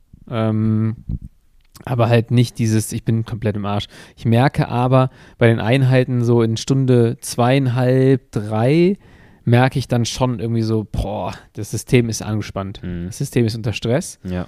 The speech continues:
Speaker 2: ja.
Speaker 1: Mache ich einen Ruhetag, habe ich am nächsten Tag auch wieder so das Gefühl, okay, ich kann eine Einheit fahren, ohne dass das System sich gestresst fühlt.
Speaker 2: Ja, verstehe ich. Ist auch gut so. Das ist auch sinnvoll. Dafür machen wir die Ruhetage.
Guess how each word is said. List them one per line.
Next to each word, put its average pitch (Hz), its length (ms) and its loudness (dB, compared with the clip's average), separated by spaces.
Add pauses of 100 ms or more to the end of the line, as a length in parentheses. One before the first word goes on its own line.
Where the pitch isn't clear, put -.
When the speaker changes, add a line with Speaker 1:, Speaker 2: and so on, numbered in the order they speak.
(180)
Speaker 2:
ja. 90 120 -6
Speaker 1:
Mache 120 160 2
ich 117 120 0
einen 113 80 2
Ruhetag, 180 760 2 (240)
habe 127 180 0
ich 123 100 0
am 117 100 0
nächsten 123 280 -2
Tag 117 180 0
auch 110 120 2
wieder 110 260 4
so 107 320 4
das 107 160 -4
Gefühl, 107 340 0
okay, 104 360 -2 (320)
ich - 60 -20
kann 107 180 -2
eine 87 80 -2
Einheit 104 220 -2
fahren, 107 240 -2
ohne 113 220 2
dass 107 120 2
das - 180 -4
System 113 500 -2 (120)
sich - 180 -6
gestresst - 560 -6
fühlt. 127 200 -2
Speaker 2:
Ja, 123 160 4 (360)
verstehe 131 480 -2
ich. - 260 -12
Ist 113 120 -6
auch 104 140 -2
gut 151 220 -4
so. 180 300 0
Das 175 140 -4
ist 135 140 -4
auch 110 120 0
sinnvoll. 117 300 -2
Dafür 110 160 0
machen 107 240 -4
wir 151 80 -2
die 165 80 -2
Ruhetage. 156 680 -2